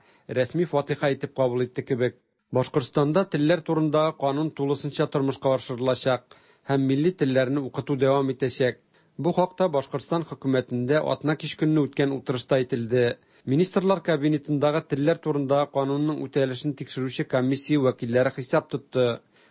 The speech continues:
Утырышта бу юлы Благовещен, Мишкә, Уфа районнарында телләр турындагы канунның үтәлеше тикшерү үзәгендә булды.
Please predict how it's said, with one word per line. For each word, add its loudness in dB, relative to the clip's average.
Утырышта 0
бу -2
юлы 2
Благовещен, 0
Мишкә, 0
Уфа 0
районнарында 0
телләр 2
турындагы 0
канунның -2
үтәлеше -2
тикшерү -6
үзәгендә 0
булды. 0